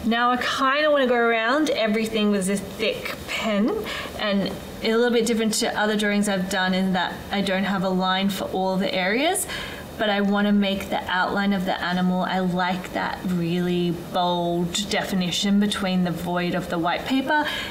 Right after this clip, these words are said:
and the animal that I'm drawing, so I wanna go over everything in the style that I've been doing. So I don't wanna go too different. And then that way it just kinda pops up the page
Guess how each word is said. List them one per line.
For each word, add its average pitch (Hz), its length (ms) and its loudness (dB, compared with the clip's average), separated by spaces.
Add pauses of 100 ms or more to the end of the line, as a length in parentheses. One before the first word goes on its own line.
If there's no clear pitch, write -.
(160)
and 180 420 0
the - 260 -6
animal 285 440 0
that 220 180 0
I'm 202 140 2
drawing, 254 420 0
so - 180 -2
I 190 400 -2
wanna 190 220 -2
go 180 180 -2
over - 380 -4 (160)
everything 185 720 -2 (560)
in 392 180 2
the 403 80 2
style 240 420 2
that 214 120 2
I've 202 120 2
been 190 220 2
doing. 185 380 0 (540)
So - 120 -4
I - 20 0
don't 214 100 2
wanna 202 180 2
go 185 60 -2
too 208 220 0
different. 214 440 0 (1300)
And 202 180 0
then 190 140 2
that - 220 -2
way 185 500 2 (1700)
it 202 220 -4
just 226 200 0
kinda 370 300 0
pops - 340 -2
up 170 140 -4
the - 80 -4
page - 540 -4